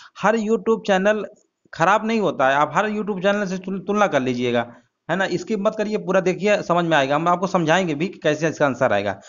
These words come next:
आंसर तो हम बता ही देंगे, आंसर, आंसर देखने से क्या है? मान लो दोबारा कभी परीक्षा में आ गया तब क्या करोगे?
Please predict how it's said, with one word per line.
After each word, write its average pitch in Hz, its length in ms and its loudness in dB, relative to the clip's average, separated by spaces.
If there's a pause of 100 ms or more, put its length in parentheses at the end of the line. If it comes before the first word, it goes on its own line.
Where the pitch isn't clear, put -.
(140)
आंसर 131 240 2
तो 190 80 0
हम 196 60 0
बता 196 160 2
ही 226 100 2
देंगे, 185 260 0
आंसर, 180 280 2
आंसर 196 200 2
देखने 185 320 0
से - 120 -12
क्या 139 120 4
है? 135 40 2
मान 156 140 4
लो 175 80 2
दोबारा 170 280 2
कभी 185 220 0
परीक्षा 175 340 0
में 175 100 0
आ 170 80 4
गया 170 120 0
तब 175 160 -2
क्या 180 120 0
करोगे? 165 360 0